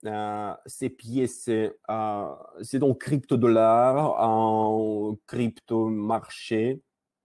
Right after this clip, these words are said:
Euh, vous pouvez acheter ce, euh, pièce, euh, en Binance, par exemple, ou A B C Alpha, ou notre bourse, euh, coin galaxy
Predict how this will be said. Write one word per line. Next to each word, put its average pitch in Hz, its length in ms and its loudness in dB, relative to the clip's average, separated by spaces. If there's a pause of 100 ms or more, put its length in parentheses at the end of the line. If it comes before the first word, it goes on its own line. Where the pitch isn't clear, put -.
(920)
Euh, 107 200 -2
vous 117 140 -4
pouvez 135 380 -2
acheter 135 480 -2
ce, 113 640 -2 (160)
euh, 98 960 -10
pièce, 139 500 -2
euh, 175 180 2 (420)
en 107 460 0
Binance, 117 640 0 (100)
par 143 140 -2
exemple, 135 800 0
ou 104 500 -2 (100)
A 120 100 -4
B 110 100 -4
C 110 280 -6
Alpha, 143 680 0
ou 110 340 -2
notre 131 480 0
bourse, 147 720 -2
euh, 110 340 -2
coin 117 280 -2
galaxy 123 840 -2